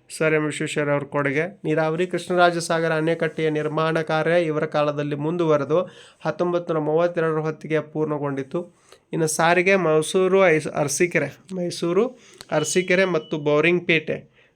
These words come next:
ಕೋಲಾರ ರೈಲ್ವೆ ಮಾರ್ಗಗಳನ್ನು ಹಾಕಲಾಯಿತು. ಬಿರುದು, ಬ್ರಿಟಿಷ್ ಸರ್ಕಾರವು ಇವರ ಸೇವೆಗಾಗಿ ಸರ್ ಎಂಬ ಬಿರುದನ್ನು ನೀಡಿತು. ಹತ್ತೊಂಬತ್ತು ನೂರ ಐವತ್ತೈದರಲ್ಲಿ ಭಾರತ ಸರ್ಕಾರವು ಇವರಿಗೆ ಭಾರತ ರತ್ನ ಪ್ರಶಸ್ತಿಯನ್ನು ನೀಡಿ ಗೌರವಿಸಿತು.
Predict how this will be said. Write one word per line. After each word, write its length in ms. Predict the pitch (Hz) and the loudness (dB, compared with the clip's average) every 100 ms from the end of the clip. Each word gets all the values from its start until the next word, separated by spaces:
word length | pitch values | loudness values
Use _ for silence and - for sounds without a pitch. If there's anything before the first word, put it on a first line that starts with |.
| _ | _
ಕೋಲಾರ 600 | 160 160 175 175 175 185 | 0 4 4 6 4 4
ರೈಲ್ವೆ 340 | 156 151 175 | 2 4 4
ಮಾರ್ಗಗಳನ್ನು 600 | 175 160 156 156 151 151 | 4 2 2 2 4 2
ಹಾಕಲಾಯಿತು. 840 | 147 147 143 143 139 139 139 175 185 | 0 -4 -2 -4 -2 -4 -4 -4 -2
ಬಿರುದು, 480 | 175 175 165 143 - - _ | 0 0 0 -8 -10 -20 _
ಬ್ರಿಟಿಷ್ 340 | 151 160 202 202 | -6 2 2 4
ಸರ್ಕಾರವು 560 | 190 180 180 175 185 | 0 2 4 4 4
ಇವರ 300 | 196 165 156 | 4 2 2
ಸೇವೆಗಾಗಿ 920 | 156 175 180 180 170 156 151 196 - - | 2 2 2 4 4 2 2 -2 -4 -10
ಸರ್ 360 | - - 196 185 - | -12 0 2 2 -2
ಎಂಬ 300 | 160 151 151 | -2 0 2
ಬಿರುದನ್ನು 640 | 143 151 156 165 135 104 _ _ _ _ _ | 2 0 2 2 0 -6 _ _ _ _ _
ನೀಡಿತು. 380 | 156 156 147 139 | 2 2 2 -2
ಹತ್ತೊಂಬತ್ತು 500 | 160 165 190 190 185 | -2 -2 -2 -2 2
ನೂರ 80 | 165 | 4
ಐವತ್ತೈದರಲ್ಲಿ 960 | 165 185 185 190 175 175 160 151 175 | 4 2 2 2 4 4 2 2 0
ಭಾರತ 440 | 170 139 156 180 190 | -2 0 0 0 -4
ಸರ್ಕಾರವು 600 | 185 175 165 156 165 190 | -2 -4 -2 -2 2 2
ಇವರಿಗೆ 380 | 156 151 147 | 2 0 0
ಭಾರತ 440 | 147 151 160 202 196 | -4 2 2 2 0
ರತ್ನ 260 | 180 185 | -2 -2
ಪ್ರಶಸ್ತಿಯನ್ನು 640 | 170 151 160 156 160 156 151 | -4 -4 -6 -6 -4 -2 -2
ನೀಡಿ 320 | 147 151 175 | -2 0 0
ಗೌರವಿಸಿತು. 800 | 151 143 143 143 - 190 196 _ | 2 0 0 -4 -2 -2 -2 _